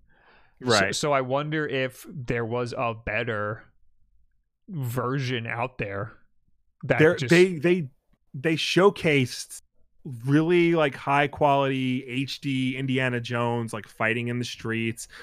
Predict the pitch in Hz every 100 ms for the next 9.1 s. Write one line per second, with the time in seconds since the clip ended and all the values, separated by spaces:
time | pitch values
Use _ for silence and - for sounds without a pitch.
0 | - - 110 - 113 117 117 123 - 127
1 | 113 110 107 104 110 113 113 107 - 107
2 | 104 104 _ _ - _ _ - 110 107
3 | 107 113 107 120 135 - 135 127 117 143
4 | 135 123 110 113 104 101 104 - - -
5 | _ 127 113 110 110 107 - - 117 120
6 | 120 117 117 113 - - 120 113 120 120
7 | 123 143 139 120 117 120 123 113 117 113
8 | - - 120 110 - _ 139 120 92 -
9 | -